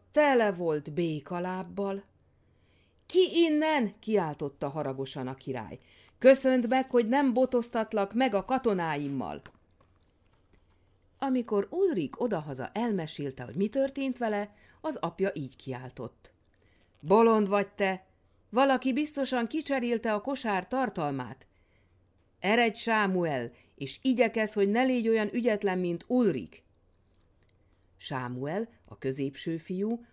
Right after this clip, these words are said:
ugyanúgy tett, mint a bátyja, és ő is találkozott az öreg emberrel. "Adj Isten, fiú, mit viszel a kosaratban?" "Döglött gyíkokat",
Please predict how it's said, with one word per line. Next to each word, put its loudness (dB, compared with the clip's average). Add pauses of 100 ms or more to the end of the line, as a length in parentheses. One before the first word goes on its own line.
(160)
ugyanúgy 2
tett, -4
mint -6
a -6
bátyja, -12 (380)
és -2
ő 0
is -4
találkozott -4
az -6
öreg -8
emberrel. -10 (880)
"Adj 0
Isten, -2
fiú, -4 (220)
mit 0
viszel -2
a -2
kosaratban?" -4 (960)
"Döglött 2
gyíkokat", -4